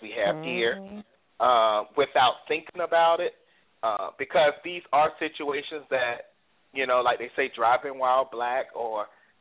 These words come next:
Speaker 1: to me, walking while black, because w-, I go to a white school, and I honestly feel that, you know, sometimes when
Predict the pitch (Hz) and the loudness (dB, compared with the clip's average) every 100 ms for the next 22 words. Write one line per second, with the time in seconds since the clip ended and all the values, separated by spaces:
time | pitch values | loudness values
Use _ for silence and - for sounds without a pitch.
0 | - 156 156 170 151 170 - 123 117 110 | -10 -8 -6 -2 2 2 0 -4 0 0
1 | 113 117 107 - 131 - 120 120 _ _ | 0 -2 -2 -6 -6 0 0 -2 _ _
2 | - 139 120 151 131 120 139 117 104 113 | -18 0 2 2 0 -4 -4 -4 0 -2
3 | 110 - - 107 101 110 - _ - _ | -2 -10 -16 -14 -12 -16 -20 _ -20 _
4 | - 120 117 113 107 - - 180 - 180 | 0 2 4 2 0 -4 2 4 4 4
5 | 170 - 143 143 - 139 139 147 120 113 | 2 -4 -14 -14 -8 -2 0 0 0 0
6 | 113 - _ _ _ _ _ 131 127 - | 0 -2 _ _ _ _ _ -2 -2 2
7 | 151 147 170 143 143 151 147 143 143 | 0 2 2 4 2 -2 -8 -8 -12